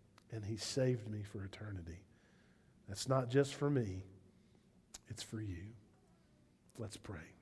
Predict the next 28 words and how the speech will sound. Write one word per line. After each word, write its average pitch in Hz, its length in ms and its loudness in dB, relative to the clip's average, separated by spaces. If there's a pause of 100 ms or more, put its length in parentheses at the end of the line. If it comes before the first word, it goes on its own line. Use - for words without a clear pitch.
(920)
Heavenly 143 400 8
Father, 147 500 10 (1300)
thank 156 280 10
you 160 100 8
so 143 340 12
much 151 420 8 (800)
that 131 140 8
your 143 280 12
great 143 340 12
love 135 320 12
for 143 300 4
us 139 460 0 (520)
overwhelms 131 760 10
our 131 160 8
lives. 113 440 0 (880)
I 147 160 12
thank 170 340 12
you 170 80 10
for 170 240 10
those 160 300 12
two 185 360 8
words, 160 640 10
"but 151 640 12 (640)
God," 127 420 8
because, 139 400 10
Lord, 151 240 10
you 165 220 10
have 147 280 10